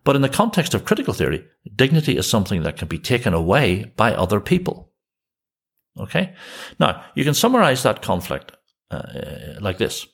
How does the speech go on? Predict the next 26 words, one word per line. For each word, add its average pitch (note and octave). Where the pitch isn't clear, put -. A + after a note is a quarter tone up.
The A#2+
progressive F#3
left A2
sees -
human G2+
dignity, E2
if -
you F#2
like, D#2
as G2+
a G2
horizontal A2+
thing. -
The F#2+
amount G#2+
of E2+
dignity A#2
I E2
have D#2+
depends E2+
on E2
how F#2
other D#2
people -
treat F3+
me. -